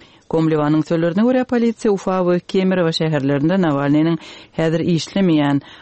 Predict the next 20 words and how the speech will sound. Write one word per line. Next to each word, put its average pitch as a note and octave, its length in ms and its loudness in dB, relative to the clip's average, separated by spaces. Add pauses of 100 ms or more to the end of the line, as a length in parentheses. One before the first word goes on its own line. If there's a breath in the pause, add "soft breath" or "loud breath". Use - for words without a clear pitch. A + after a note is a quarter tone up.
(120)
guramalarynyň D3+ 680 0
beýleki C#3 400 -2
aktivistleriniň C#3 720 -2
öýlerini C#3 480 0
hem C3+ 160 2
döküpdir. C#3 480 -4 (420 loud breath)
Hüjüm F3 300 0
wagtynda A3 320 -2
aktivistleriň D#3+ 680 -2
kompýuterleri D3 640 0
we C#3+ 160 0
jibi C#3+ 220 -2
telefonlary C3 640 -2
konfiskasiýa D3+ 840 -2
edildi. B2 280 -2 (280 loud breath)
Aktivistleriň F3+ 560 -2
käbiri G#3+ 460 0
soraga F3 460 0
çekilmek F3 600 -2
üçin E3+ 400 0